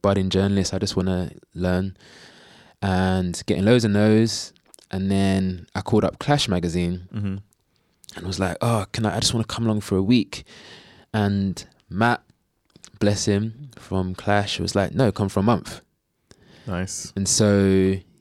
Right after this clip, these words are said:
Speaker 1: yeah, I, I, I kinda just went and did it. And so I was juggling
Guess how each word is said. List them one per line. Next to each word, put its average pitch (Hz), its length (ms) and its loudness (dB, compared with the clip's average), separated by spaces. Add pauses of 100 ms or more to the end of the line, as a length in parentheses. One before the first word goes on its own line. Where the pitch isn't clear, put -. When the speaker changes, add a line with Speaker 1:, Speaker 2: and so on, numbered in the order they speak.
Speaker 1:
yeah, 104 360 2 (640)
I, 98 200 -4
I, 92 160 -2 (360)
I - 80 -16
kinda 95 240 -4
just 85 180 -8
went 92 160 -2
and 82 140 -8
did 101 140 2
it. 92 200 0
And 87 260 -4
so 87 200 0
I - 20 2
was 90 140 0
juggling 90 580 -2